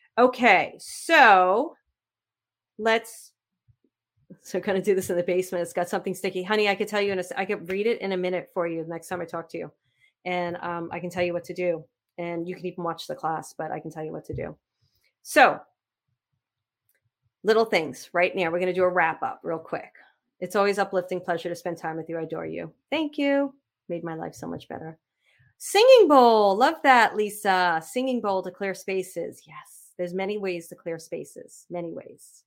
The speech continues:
Love that, Lisa. She's the one who sprays your ass if you come in with negative energy with vodka and lavender.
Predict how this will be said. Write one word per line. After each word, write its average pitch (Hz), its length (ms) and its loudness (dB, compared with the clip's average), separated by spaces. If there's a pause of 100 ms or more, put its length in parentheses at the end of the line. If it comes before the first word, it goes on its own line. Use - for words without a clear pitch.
(120)
Love 175 220 -4
that, - 200 -10
Lisa. - 360 -16 (840)
She's 202 220 -8
the 208 80 -6
one 202 120 -2
who 180 40 -2
sprays 190 360 -4
your 175 120 0
ass 165 240 -4
if 165 100 -8
you 165 80 -8
come 175 200 -6
in 170 80 -4
with 165 120 -8
negative 165 320 -8
energy 165 320 -8
with 170 120 -12
vodka 160 300 -6
and 160 100 -8
lavender. 160 460 -8